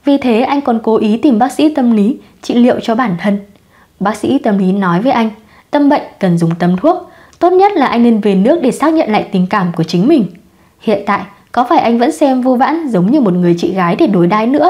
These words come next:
hay không? Lục Thời Dập đã giấu cái tâm sự khó hiểu này dưới đáy lòng nhiều năm nay. Giờ phút này con tim lại thổn thức, bách chuyển thiên hồi.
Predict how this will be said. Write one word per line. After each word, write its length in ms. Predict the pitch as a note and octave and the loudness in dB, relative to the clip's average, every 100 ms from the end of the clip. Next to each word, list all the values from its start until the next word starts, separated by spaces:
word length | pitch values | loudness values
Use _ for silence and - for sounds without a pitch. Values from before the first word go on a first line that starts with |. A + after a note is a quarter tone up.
| F#4 | 0
hay 100 | A#3 | -4
không? 240 | - G#3+ - - _ _ _ _ _ _ _ _ _ _ _ _ - | -2 -6 -8 -18 _ _ _ _ _ _ _ _ _ _ _ _ -6
Lục 220 | F3 F3 E3+ | -2 -2 -2
Thời 160 | F3 | -2
Dập 180 | D#3+ D#3 F3+ | -2 -4 -2
đã 140 | A3+ | -2
giấu 260 | G#3 E3 E3+ | 0 -2 -2
cái 100 | A3 | -4
tâm 180 | G#3+ G3+ | -2 -2
sự 160 | G#3 | -4
khó 220 | G#3+ G3+ F#3 | -4 -2 2
hiểu 220 | E4+ A3+ | 2 2
này 320 | F#3 F3+ F#3 | 0 0 0
dưới 160 | F#3 F#3+ | 0 0
đáy 220 | F#3+ A3+ | 0 0
lòng 280 | D4+ A3+ G#3 | 0 0 2
nhiều 200 | G#3 G3+ | 2 0
năm 220 | A3 A#3 | -2 -2
nay. 140 | A#3 A3+ - - - _ | -2 -4 -16 -20 -20 _
Giờ 160 | B3 C#4 | -2 0
phút 120 | F4+ F#4 | 0 0
này 280 | D4 A#3+ A#3+ | 2 2 0
con 100 | C4 | -2
tim 220 | C#4+ C4 B3 | 0 2 2
lại 120 | - | 0
thổn 180 | - F3+ | -2 -2
thức, 300 | - F4+ - - _ _ | 0 -2 -4 -18 _ _
bách 140 | C#4 D4+ | -4 -2
chuyển 200 | - C4 E3+ | 0 0 0
thiên 180 | E3 E3+ | -2 -2
hồi. 260 | F#3 F#3+ | -2 -4